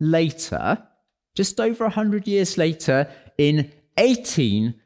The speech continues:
forty-six, William Booth tries to bring the poor into his local Methodist church and hits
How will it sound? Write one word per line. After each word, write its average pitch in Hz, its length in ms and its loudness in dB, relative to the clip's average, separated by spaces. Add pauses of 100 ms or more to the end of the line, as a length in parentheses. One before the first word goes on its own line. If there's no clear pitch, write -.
(140)
forty-six, - 1300 -2 (2250)
William 180 400 4
Booth 123 880 0 (680)
tries 175 420 2
to 151 120 -2
bring 156 240 2
the 143 80 2
poor 117 600 2 (260)
into 127 760 0
his 147 280 2
local 95 360 -2
Methodist 80 600 -6
church - 760 -6 (600)
and 113 160 2
hits - 720 -2